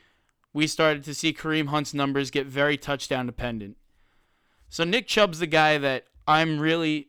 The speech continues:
focusing in on. I'd love to have him on my team again. I believe this is his fourth year now in the league, but I think you're gonna see less of a split in carries this year with him and Kareem Hunt. Kareem Hunt's really just gonna be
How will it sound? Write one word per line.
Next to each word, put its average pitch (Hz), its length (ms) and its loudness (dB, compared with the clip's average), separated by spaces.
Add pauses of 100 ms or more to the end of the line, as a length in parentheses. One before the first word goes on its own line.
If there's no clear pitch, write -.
(140)
focusing 160 600 0
in 139 120 2
on. 139 220 4
I'd 135 120 -2
love 160 220 0
to 156 100 -2
have 147 220 0
him 143 80 -2
on 139 80 -2
my 135 160 -4
team 139 240 -4
again. 139 600 -2 (840)
I 151 80 -2
believe 185 220 0
this 170 100 -8
is 170 80 -4
his 135 140 -6
fourth 170 340 -2
year 196 160 -2
now 185 200 -2
in 190 60 -4
the 190 100 -6
league, 196 300 -8
but 139 300 -2 (200)
I 165 120 2
think 196 160 -2
you're 196 80 -2
gonna 175 180 2
see 165 220 -4
less 151 260 -2
of 151 60 -6
a 139 60 -4
split 143 420 -4
in 135 80 -8
carries 123 460 0
this 117 200 -10
year 120 160 -2
with 120 140 -6
him 123 160 -6
and 117 100 -8
Kareem 120 320 -6
Hunt. 117 300 -8
Kareem 143 240 -4
Hunt's 131 200 -4
really 131 220 -2
just 131 220 -12
gonna 135 140 -6
be 117 340 -4